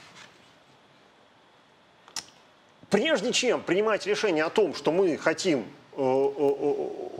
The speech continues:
э, распараллелить вычисления, ну, то есть,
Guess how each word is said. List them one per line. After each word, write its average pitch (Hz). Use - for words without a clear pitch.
э, -
распараллелить 180
вычисления, 147
ну, 165
то 190
есть, 160